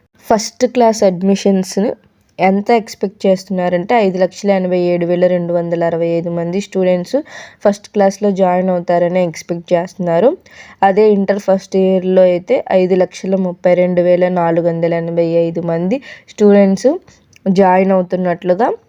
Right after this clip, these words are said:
ఎక్స్‌పెక్ట్ చేస్తున్నారు. వీరు కనుక త్వరగా యూడైస్ ఎన్రోల్‌మెంట్ ప్రాసెస్ పూర్తి చేసుకుంటే జూన్ ముప్పైన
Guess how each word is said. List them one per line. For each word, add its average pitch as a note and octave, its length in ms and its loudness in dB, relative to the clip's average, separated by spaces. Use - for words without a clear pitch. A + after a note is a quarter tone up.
ఎక్స్‌పెక్ట్ - 440 -4
చేస్తున్నారు. F3+ 500 0
వీరు G3+ 200 4
కనుక F#3+ 220 0
త్వరగా F#3 340 2
యూడైస్ F#3+ 400 2
ఎన్రోల్‌మెంట్ F#3 540 0
ప్రాసెస్ F3+ 380 0
పూర్తి F3+ 340 -6
చేసుకుంటే F3+ 540 -2
జూన్ A3+ 240 6
ముప్పైన F#3+ 500 0